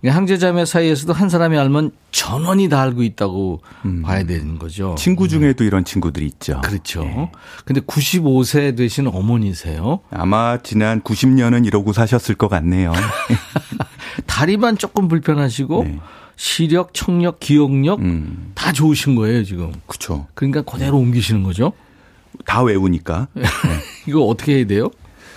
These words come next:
Speaker 2: 그 보통 친구들이 이런 친구가 있으면 어떻게 하세요? 아, 남들한테 알리고 싶은 얘기는 그 친구한테 "너만 알아." 그러고 얘기하시고. <laughs> 그냥 안 알렸으면 하는 얘기는 아예 안 하시잖아요.
Speaker 1: 그쵸.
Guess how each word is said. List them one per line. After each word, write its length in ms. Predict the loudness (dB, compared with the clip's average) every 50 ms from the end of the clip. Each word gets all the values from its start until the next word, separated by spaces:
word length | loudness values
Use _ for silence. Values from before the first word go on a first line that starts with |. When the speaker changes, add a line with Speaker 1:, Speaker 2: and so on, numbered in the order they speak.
| -20 -20 -20 -20 -20 -20 -20 -14
Speaker 2:
그 1000 | -8 -4 0 0 2 4 4 4 4 4 4 4 4 4 4 4 4 2 2 0 -4 -8 -16 -20 -20 -20 -20 -20 -20 _ _ -2
보통 440 | -2 -2 0 2 2 2 2 2 -2
친구들이 800 | -6 -8 -6 0 2 2 2 4 2 2 4 4 4 4 4 6 6
이런 200 | 6 4 4 2
친구가 340 | 2 2 2 2 4 2
있으면 260 | 2 2 2 0 0 0
어떻게 220 | 0 0 0 0
하세요? 460 | 0 2 2 2 2 2 2 0 -4 -8 -14 -14 -12 -12
아, 180 | -10 -10 -14 -20 -20 _ -4
남들한테 460 | -2 0 0 2 2 2 2 2 2
알리고 320 | 0 2 2 2 2 2 2
싶은 340 | 0 -4 -2 0 2 2 4
얘기는 380 | 4 4 4 4 4 2 2 0
그 100 | -4 -6
친구한테 520 | -2 2 2 4 4 4 2 2 0 0 0
"너만 360 | 0 0 0 2 2 2 2
알아." 520 | 2 2 0 0 0 0 0 0 0 -2 -2 -4
그러고 280 | -6 -6 -4 -2 0 0
얘기하시고. 800 | 0 0 0 -2 -2 -4 -4 -6 -6 -2 -2 0 0 -2 -2 -6 -10 -14 -8 -4 -4 -4 -4 -6 -8 -10 -12 -10 -10 -10 -10 -10
<laughs> 880 | -12 -18 -18 -18 -18 -20 -20 -16 -14 -14 -14 -14 -14 -18 -18 -16 -6 0
그냥 260 | 2 2 2 2 2
안 120 | 2 2
알렸으면 460 | 2 2 2 2 2 2 2 2 4
하는 260 | 4 4 4 4 4 2
얘기는 180 | 2 2 0 -2
아예 320 | -2 -2 0 2 4 4 4
안 160 | 4 2 2
하시잖아요. 720 | 0 -2 -4 -4 -4 -4 -2 -2 -2 -2 -2 0 -2 -2
Speaker 1:
그쵸. 440 | -4 -6 -8 -10 -8 -8 -8 -8